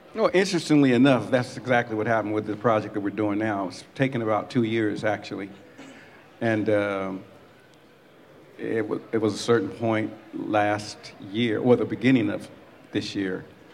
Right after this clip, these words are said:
where I listened and said, "Well, this is not it." And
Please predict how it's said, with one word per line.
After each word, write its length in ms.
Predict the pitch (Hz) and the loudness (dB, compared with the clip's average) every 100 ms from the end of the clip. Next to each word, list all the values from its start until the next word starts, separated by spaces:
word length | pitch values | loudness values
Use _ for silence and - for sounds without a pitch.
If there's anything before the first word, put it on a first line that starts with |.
| - - - | -20 -20 -14
where 160 | - 101 | -2 0
I 160 | 101 107 - - - - - | 0 -4 -10 -20 -20 -14 -2
listened 460 | 117 117 123 120 | 0 2 0 -2
and 320 | 107 101 92 - - - - - - | -2 -6 -8 -12 -20 -20 -20 -20 -12
said, 300 | - 107 104 - - - - - | -4 -2 -2 -10 -20 -20 -20 -12
"Well, 180 | 104 104 | -4 -2
this 200 | 104 104 | -2 -8
is 100 | - | -6
not 180 | 101 101 | -4 0
it." 240 | 117 - - - | -2 -2 -12 -10
And 260 | 104 98 | -6 -4